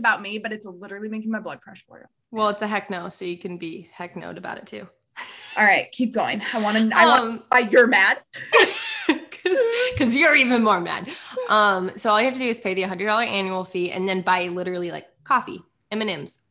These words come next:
Speaker 2: whatever you want on the credit card, and all of a sudden it's activated. You have sixty thousand bonus miles. Ding, ding, hurrah. Well, so I got two of those things,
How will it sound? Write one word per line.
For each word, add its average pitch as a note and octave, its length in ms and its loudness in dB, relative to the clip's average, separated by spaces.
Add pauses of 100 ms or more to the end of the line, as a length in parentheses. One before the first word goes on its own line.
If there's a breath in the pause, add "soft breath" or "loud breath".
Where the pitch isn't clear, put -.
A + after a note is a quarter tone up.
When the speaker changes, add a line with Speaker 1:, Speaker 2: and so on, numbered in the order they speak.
(560)
Speaker 2:
whatever G#3 180 -2
you A3 120 -2
want F#3 160 0
on F#3 60 -4
the F#3 60 -6
credit G3+ 220 -6
card, A#3+ 180 0
and F#3+ 80 -2
all F#3 120 -2
of F#3 60 2
a - 40 4
sudden F3+ 220 -2
it's F3 100 -12
activated. A#3 520 -4
You F3+ 100 -8
have D3 80 -12
sixty A3+ 280 -10
thousand G#3 320 -4
bonus G3 300 -8
miles. F#3 300 -6 (360 loud breath)
Ding, A#3+ 200 -6
ding, G#3+ 340 -4
hurrah. F3+ 420 -4 (440 loud breath)
Well, A3+ 200 0
so A#3 120 -2
I G#3+ 80 2
got B3 280 0
two A3+ 400 -4 (140)
of G3 160 -6
those F#3+ 220 -6
things, G3 440 -10